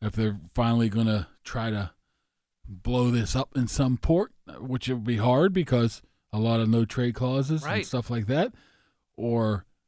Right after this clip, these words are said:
Speaker 1: what you're gonna do. Because to me, it looks like Dubas is a guy that's took the job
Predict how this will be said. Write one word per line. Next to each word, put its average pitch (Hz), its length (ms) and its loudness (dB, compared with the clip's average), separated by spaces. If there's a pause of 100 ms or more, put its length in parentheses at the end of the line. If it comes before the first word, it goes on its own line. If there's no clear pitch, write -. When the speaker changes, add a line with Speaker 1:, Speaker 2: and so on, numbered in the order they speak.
(260)
Speaker 1:
what 123 420 2
you're 127 100 4
gonna 113 220 6
do. 98 460 2
Because 95 480 -4
to 113 160 0
me, 127 440 8 (520)
it 127 120 -2
looks 127 220 -2
like 101 240 0
Dubas 117 500 4
is 113 160 -4
a 113 80 0
guy 113 320 0
that's - 320 -2 (1040)
took 175 220 6
the 240 100 6
job 135 560 6